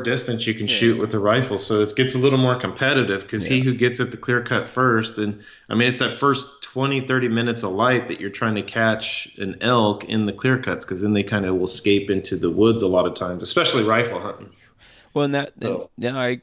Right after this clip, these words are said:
Speaker 2: and, and honestly, and it happens in archery hunting too. I mean, if you, uh, um, I, I followed a couple of the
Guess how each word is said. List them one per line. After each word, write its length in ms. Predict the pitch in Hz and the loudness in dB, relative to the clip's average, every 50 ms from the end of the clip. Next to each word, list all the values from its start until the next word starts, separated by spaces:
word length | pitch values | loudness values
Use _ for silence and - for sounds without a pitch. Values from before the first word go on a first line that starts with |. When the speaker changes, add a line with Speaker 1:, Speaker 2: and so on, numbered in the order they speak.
| - | -8
Speaker 2:
and, 220 | - - 120 110 - | -8 -6 -6 -6 -4
and 120 | - 120 123 | -4 -4 -2
honestly, 440 | 113 127 139 156 185 - - 123 110 | -2 -2 -2 -4 -6 -6 -4 -4 -4
and 80 | 107 107 | -2 -2
it 140 | 104 101 | -2 0
happens 320 | 107 120 123 - 131 113 127 | 0 0 -2 -2 -4 -4 -4
in 80 | 117 | -4
archery 320 | 101 104 113 - - 113 107 | -4 -6 -6 -6 -4 -4 -2
hunting 240 | 113 117 - 104 95 | -2 -4 -4 -8 -8
too. 240 | - 120 123 120 | -6 -4 -4 -2
I 20 | 98 | -2
mean, 160 | 95 98 98 95 | -2 -4 -4 -4
if 120 | 92 - | -4 -6
you, 220 | 110 110 113 107 104 - - - - - _ _ - | -4 -4 -4 -4 -6 -10 -16 -20 -20 -20 _ _ -2
uh, 160 | 110 104 98 - | 0 0 0 0
um, 400 | - 98 98 98 98 98 95 92 - - - - - _ _ _ _ _ | 0 -2 -2 0 -2 -2 -4 -6 -10 -14 -20 -20 -20 _ _ _ _ _
I, 160 | - 98 98 - - - _ _ - - _ _ _ _ - | -8 -8 -8 -8 -10 -14 _ _ -20 -20 _ _ _ _ -8
I 80 | 110 101 | -8 -4
followed 380 | - - 120 113 110 113 107 | -2 0 2 4 4 4 2
a 60 | 104 98 | 0 0
couple 320 | - 113 104 - 107 104 | -2 -4 -4 -2 -2 -4
of 160 | 98 95 87 | -4 -4 -4
the 320 | 92 95 87 80 78 73 | -4 -2 -2 -2 -4 -6